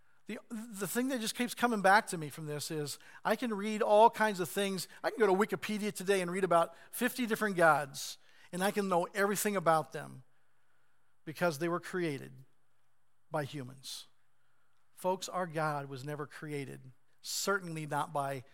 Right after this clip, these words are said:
puny little humans like us. He is beyond, beyond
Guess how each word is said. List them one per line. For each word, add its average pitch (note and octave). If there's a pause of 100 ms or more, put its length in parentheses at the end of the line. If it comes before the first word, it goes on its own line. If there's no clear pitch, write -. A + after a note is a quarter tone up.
(120)
puny F#3
little E3
humans D#3
like C3+
us. - (840)
He F#3
is D3
beyond, F#3 (400)
beyond E3+